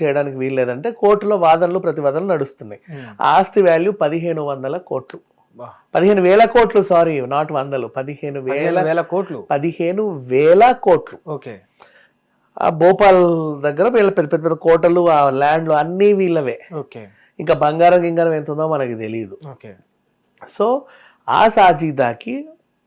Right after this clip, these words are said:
Speaker 1: కొడుకు
Speaker 2: Hmm.
Speaker 1: మన్సూర్ అలీ ఖాన్.
Speaker 2: Hmm.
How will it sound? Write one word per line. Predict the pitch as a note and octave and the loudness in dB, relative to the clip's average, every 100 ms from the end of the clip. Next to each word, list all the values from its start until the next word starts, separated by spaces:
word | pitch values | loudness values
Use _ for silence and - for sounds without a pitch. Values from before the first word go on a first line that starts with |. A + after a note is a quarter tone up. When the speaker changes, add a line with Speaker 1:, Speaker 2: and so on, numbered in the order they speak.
| _ | _
Speaker 1:
కొడుకు | - F#3+ E3 A#2 - - - | 0 2 0 -6 -16 -20 -20
Speaker 2:
Hmm. | E3 B2+ A#2 _ _ - - - | -18 -18 -20 _ _ -20 -20 -4
Speaker 1:
మన్సూర్ | F3 G3+ G3 G3+ | -2 -2 2 2
అలీ | D#3+ C#3+ | 2 0
ఖాన్. | - C3+ A#2 G2 _ _ D3+ | -6 -10 -12 -14 _ _ -20
Speaker 2:
Hmm. | C3 | -18